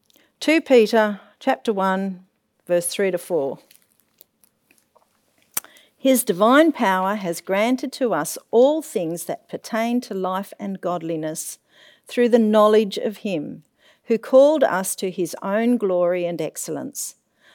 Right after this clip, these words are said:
by which he has granted to us his precious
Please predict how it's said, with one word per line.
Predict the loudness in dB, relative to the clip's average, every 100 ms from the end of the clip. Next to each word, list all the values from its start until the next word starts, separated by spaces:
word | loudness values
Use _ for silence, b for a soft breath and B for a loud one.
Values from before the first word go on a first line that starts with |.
| b _
by | 2 4
which | 2 0 -2 -6
he | -4 -2
has | -2 -6
granted | -4 -4 -2 -4 -6
to | -4 -2
us | -2 -4 -6
his | -6 -8
precious | -8 -2 -2 0 -4 -4